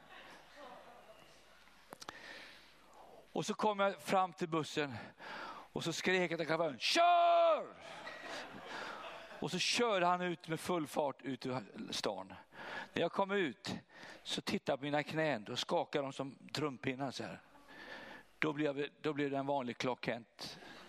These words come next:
Esset var borta. Jag blev en vanlig människa.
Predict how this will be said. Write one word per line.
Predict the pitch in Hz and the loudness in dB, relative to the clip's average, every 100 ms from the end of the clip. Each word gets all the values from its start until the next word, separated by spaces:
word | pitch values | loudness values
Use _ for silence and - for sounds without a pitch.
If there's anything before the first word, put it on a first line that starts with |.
| - - - - - - - - - - - - - - - - - | -18 -16 -16 -12 -12 -12 -12 -12 -12 -14 -16 -18 -18 -20 -18 -14 -8
Esset | - 160 - 160 | -2 -2 -2 0
var | 147 | 0
borta. | 135 135 - 98 107 - - - - - - - - - - - - - - | 0 -4 -4 -6 -6 -12 -20 -20 -20 -18 -18 -18 -18 -16 -16 -18 -20 -20 -2
Jag | 135 | 2
blev | 147 135 | 2 2
en | |
vanlig | 139 135 117 | 0 0 0
människa. | 120 113 98 101 | -4 -4 -4 -6